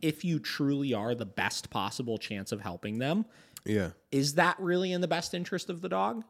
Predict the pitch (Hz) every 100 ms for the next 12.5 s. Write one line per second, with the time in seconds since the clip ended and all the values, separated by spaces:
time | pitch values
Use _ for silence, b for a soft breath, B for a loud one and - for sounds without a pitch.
0 | _ _ - 117 104 104 101 95 87 85
1 | 69 - 80 80 - - - - - -
2 | 117 117 135 127 117 110 - 113 104 -
3 | 87 85 78 135 - - - _ - 67
4 | 62 - - 67 123 180 226 220 82 -
5 | - 117 120 160 156 - 98 95 110 151
6 | 151 - 165 151 - 165 196 156 135 170
7 | 143 117 113 175 - 135 113 104 107 113
8 | 165 254 202 123 104 - 127 120 107 -
9 | 98 - - 92 95 - 87 87 - 95
10 | - - 98 95 101 127 131 127 - 170
11 | 185 180 156 156 139 131 113 - 95 175
12 | 156 98 101 -